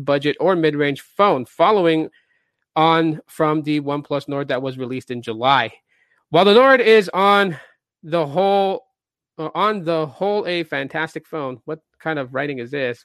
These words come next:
While the OnePlus Nord is on the whole a fantastic phone.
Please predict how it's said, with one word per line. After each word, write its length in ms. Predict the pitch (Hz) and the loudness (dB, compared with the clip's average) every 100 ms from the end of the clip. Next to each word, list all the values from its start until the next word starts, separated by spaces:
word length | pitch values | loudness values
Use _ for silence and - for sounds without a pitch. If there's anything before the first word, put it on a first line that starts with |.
| _ | _
While 240 | 131 135 127 | -4 -4 -4
the 80 | |
OnePlus 440 | 123 151 147 143 - | -6 -8 -6 -8 -6
Nord 240 | 139 139 | -6 -4
is 140 | 127 - | -6 -8
on 260 | 143 143 143 _ _ _ _ _ | -6 -6 -6 _ _ _ _ _
the 320 | 139 139 135 - _ | -6 -4 -4 -8 _
whole 680 | _ - - 160 185 220 - _ _ _ | _ -8 0 2 2 0 -4 _ _ _
a 220 | 156 147 139 | -2 -2 -2
fantastic 840 | - 127 123 - 160 - 160 - | -6 -6 -6 -8 -10 -10 -12 -12
phone. 480 | - 156 127 - | -6 -4 -4 -8